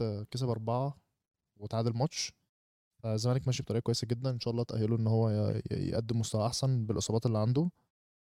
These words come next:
وان شاء الله يعمل مستوى كويس في، في البطولة العربية، و-،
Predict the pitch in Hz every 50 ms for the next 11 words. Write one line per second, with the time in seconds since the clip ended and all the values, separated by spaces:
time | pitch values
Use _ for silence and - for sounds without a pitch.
0 | _ - - - - 120 123 123 120 120 120 120 117 113 110 113 117 110 117 113
1 | 110 104 107 101 - 120 117 110 - 117 117 - - - - 107 104 101 101 101
2 | - - 110 113 - 127 123 123 110 107 110 104 117 120 131 143 151 160 165 165
3 | 160 156 156 156 156